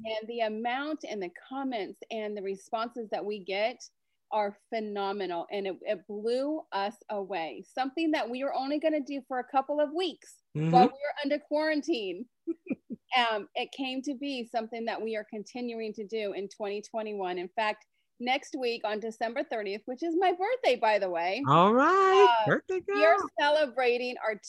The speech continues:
Speaker 1: two hundredth episode of the Angel and Tina Morning Show. We have had over four hundred guests on the show. We have launched over a hundred books. We have launched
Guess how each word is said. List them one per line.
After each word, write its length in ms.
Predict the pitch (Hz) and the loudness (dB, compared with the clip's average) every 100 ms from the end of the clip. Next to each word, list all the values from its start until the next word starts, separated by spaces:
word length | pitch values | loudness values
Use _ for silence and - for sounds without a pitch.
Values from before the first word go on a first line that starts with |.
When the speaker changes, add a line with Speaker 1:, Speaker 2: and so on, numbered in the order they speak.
| - | -4
Speaker 1:
two 320 | 311 339 359 320 | 0 2 0 0
hundredth 460 | 285 254 262 247 - | -4 -2 -2 -4 -2
episode 640 | 220 220 226 - 185 180 - | -4 -2 -6 -4 -2 -2 -4
of 120 | 208 196 | -6 -4
the 140 | 220 | -4
Angel 420 | 214 202 214 226 226 | -4 -6 -6 -6 -6
and 120 | 220 | -8
Tina 260 | 220 202 190 | -6 -6 -4
Morning 280 | 175 180 190 | -4 -4 -6
Show. 380 | 208 185 165 - _ _ | -4 -4 -4 -10 _ _
We 100 | 269 294 | -2 0
have 120 | 277 | 0
had 240 | 285 269 | 0 0
over 300 | 247 240 233 220 - | 0 0 -2 -4 -4
four 280 | 247 277 285 | 0 0 0
hundred 480 | 285 254 240 226 | -2 -4 -6 -4
guests 400 | 208 180 233 - - | -2 0 0 -6 -14
on 220 | 196 196 202 | -6 -4 -4
the 100 | 220 | -6
show. 480 | - 185 170 170 - _ - | -6 -4 -2 -4 -6 _ -6
We 100 | 277 | 0
have 160 | 285 247 | 0 0
launched 380 | 254 262 - - | -2 -2 -6 -4
over 280 | 254 262 302 | -4 0 0
a 100 | 277 | 0
hundred 460 | 247 254 262 240 208 | -2 -4 -4 -6 -4
books. 480 | 190 196 - - _ _ - | -2 -2 -8 -20 _ _ -6
We 80 | 269 | 0
have 120 | 285 269 | 0 0
launched 340 | 269 269 | -2 -4